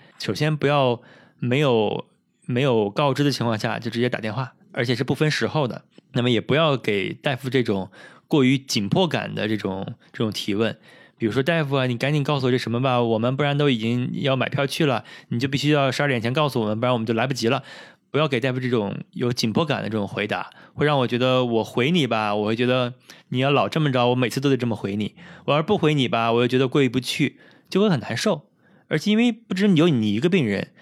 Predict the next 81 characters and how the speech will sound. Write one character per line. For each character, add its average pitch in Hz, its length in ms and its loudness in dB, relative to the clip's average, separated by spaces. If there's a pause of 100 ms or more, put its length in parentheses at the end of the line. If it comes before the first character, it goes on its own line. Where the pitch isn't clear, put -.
(140)
大 180 140 0
夫 156 40 -6
可 120 120 -6
能 120 80 0
要 143 80 2
面 170 160 2
对 156 120 2
几 127 160 -6
十 135 220 -2
个、 151 80 2
几 165 140 -6
百 - 180 -6
个 - 120 -14
病 139 140 0
人。 - 200 -6 (200)
像 175 160 0
我 131 120 4
们 - 80 -6
会 147 180 2
觉 110 160 -2
得， 110 260 0 (140)
不 156 80 2
是 165 80 2
说 180 180 2
这 175 140 2
一 139 80 4
件 156 160 2
事 147 140 0
情 135 80 4
我 101 40 2
们 98 140 -4
做 170 160 0
不 - 100 -2
到， 123 300 -4 (340)
而 127 100 0
是 190 100 2
我 139 100 4
们 113 100 -2
担 156 160 2
心 170 140 2
如 165 80 4
果 156 100 4
这 151 140 0
样 160 100 2
做 156 140 0
之 143 80 -2
后， 139 240 -4 (160)
你 160 140 4
以 151 40 4
后 135 160 2
还 104 180 -4
会 147 140 2
这 123 120 -2
样 101 180 -4
做， - 240 -10 (320)
一 190 100 0
百 120 200 -2
个 113 80 -2
病 139 80 2
人 139 100 2
都 208 140 4
会 220 100 4
这 127 100 0
样 101 200 0
做， 107 200 -4 (180)
我 117 100 4
就 127 100 2
受 123 180 0
不 110 60 2
了 104 160 0
了。 - 220 -8 (420)
所 - 100 -2
以 151 40 -2
这 214 100 2
种 147 140 2
分 190 160 0
寸 214 120 2
感 117 140 0
还 101 160 -4
是 110 100 -8
要 104 240 0